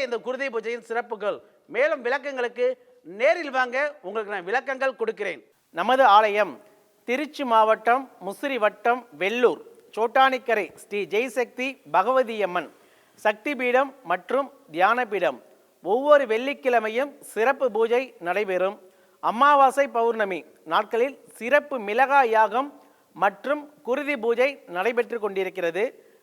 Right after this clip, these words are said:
அன்பர்களும் பக்த கோடிகளும் ஆன்மீக அன்பர்களும் வந்து கலந்து கொண்டு அம்மனின் அருளை பெறுக. இந்த ஆலயத்தில் தயவு செய்து யாரும் கெட்டது கேட்டு வர வேண்டாம்.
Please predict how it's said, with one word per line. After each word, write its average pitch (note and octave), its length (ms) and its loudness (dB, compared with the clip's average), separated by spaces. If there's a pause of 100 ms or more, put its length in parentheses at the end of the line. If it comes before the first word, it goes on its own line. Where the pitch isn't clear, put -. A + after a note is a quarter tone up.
(180)
அன்பர்களும் B3+ 680 2 (260)
பக்த F3+ 260 0 (100)
கோடிகளும் A#3 480 2 (300)
ஆன்மீக C4 480 0
அன்பர்களும் A3+ 500 -2 (420)
வந்து A#3 200 2 (140)
கலந்து B3 360 2
கொண்டு A3 240 0 (440)
அம்மனின் C4 420 0 (260)
அருளை A#3 300 2 (240)
பெறுக. F#3 280 -2 (1700)
இந்த C4+ 200 2 (260)
ஆலயத்தில் B3+ 600 2 (400)
தயவு C4+ 380 4 (160)
செய்து A#3 340 0 (440)
யாரும் A#3 440 6 (180)
கெட்டது B3+ 440 0 (180)
கேட்டு A#3+ 340 0 (280)
வர F#3 160 6 (160)
வேண்டாம். G#3+ 420 4